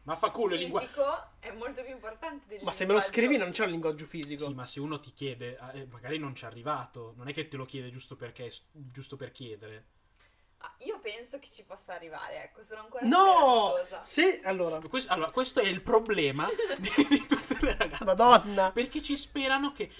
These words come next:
Speaker 1: Eh, ma, cioè, tipo quelle che si rimettono con lo stesso tipo settanta. "E io spero che sia cambiato. Dop-, sì, no, l'ultima volta mi ha picchiato con una sedia, ma questa volta è diverso." Cioè,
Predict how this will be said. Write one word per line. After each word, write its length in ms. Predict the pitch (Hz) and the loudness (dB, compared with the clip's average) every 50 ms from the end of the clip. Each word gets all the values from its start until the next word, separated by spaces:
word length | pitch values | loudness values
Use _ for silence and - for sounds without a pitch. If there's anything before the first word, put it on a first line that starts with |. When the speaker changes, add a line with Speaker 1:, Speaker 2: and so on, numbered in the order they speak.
| - - - | -20 -14 -10
Speaker 1:
Eh, 100 | 247 262 | -8 -8
ma, 160 | 262 247 240 - - - - | -6 -6 -8 -10 -14 -20 -20
cioè, 160 | - 415 - - | -18 -16 -12 -8
tipo 240 | - - - 269 | -8 -6 -6 -6
quelle 240 | - 302 285 294 320 | -4 -2 0 0 0
che 120 | 320 - 214 | -2 -4 -8
si 140 | - - | -8 -8
rimettono 480 | 170 160 165 180 - - - 190 196 190 | -8 -8 -8 -8 -8 -8 -8 -10 -8 -6
con 100 | - 165 | -6 -6
lo 60 | 151 | -6
stesso 260 | 147 - 165 - 170 | -6 -6 -8 -10 -10
tipo 220 | - - 156 - 196 | -12 -14 -12 -10 -10
settanta. 500 | - - - - - 156 147 156 - - - - - - - _ - | -10 -10 -10 -8 -6 -6 -6 -6 -10 -12 -14 -16 -20 -20 -20 _ -14
"E 60 | 240 254 | -8 -6
io 120 | 285 285 | -6 -6
spero 440 | 262 - - - - 240 240 262 269 | -6 -8 -12 -12 -10 -10 -8 -8 -8
che 140 | 254 - - | -10 -12 -18
sia 260 | - - - 220 196 190 | -20 -16 -12 -12 -12 -12
cambiato. 960 | - - 190 185 185 180 170 185 196 190 180 170 - _ - 165 160 165 - _ - - - _ _ | -12 -14 -14 -14 -12 -12 -10 -8 -6 -6 -8 -8 -12 _ -12 -12 -12 -12 -14 _ -20 -20 -20 _ _
Dop-, 260 | - 175 208 214 - - - - | -12 -10 -10 -10 -12 -16 -20 -18
sì, 280 | - - - 294 285 269 | -12 -10 -6 -4 -2 0
no, 180 | 285 285 277 | 0 0 0
l'ultima 460 | 269 269 277 277 269 - 285 285 285 269 | 0 0 -2 -4 -4 -4 -4 -2 -2 0
volta 360 | 320 339 - - - 226 220 - - - | 0 -2 -2 -4 -12 -14 -14 -14 -16 -14
mi 180 | - 226 233 240 | -12 -10 -10 -10
ha 40 | 240 | -10
picchiato 520 | - - 262 - - - 254 240 - 262 | -10 -12 -12 -10 -8 -8 -8 -6 -6 -8
con 200 | 254 - - 254 | -8 -8 -8 -8
una 200 | 240 233 240 247 | -8 -6 -6 -6
sedia, 580 | 247 - - 269 247 233 226 220 233 254 269 277 - - - - - - - | -6 -6 -6 -6 -6 -8 -8 -10 -10 -10 -10 -10 -14 -16 -20 -20 -16 -10 -6
ma 180 | 254 269 277 277 | -2 -2 -2 -2
questa 340 | - 330 302 - - 330 | -2 -4 -4 -2 -2 -2
volta 320 | 302 320 311 285 285 - 294 | 0 0 0 -2 -2 -2 -4
è 60 | 285 | -4
diverso." 840 | - 240 226 233 226 214 - - 247 - - - - 262 262 262 - - - - - | -4 -4 -6 -4 -6 -6 -6 -8 -10 -10 -10 -8 -8 -10 -12 -12 -14 -20 -20 -18 -8
Cioè, 260 | - - 220 - - | -2 -2 -2 -2 -4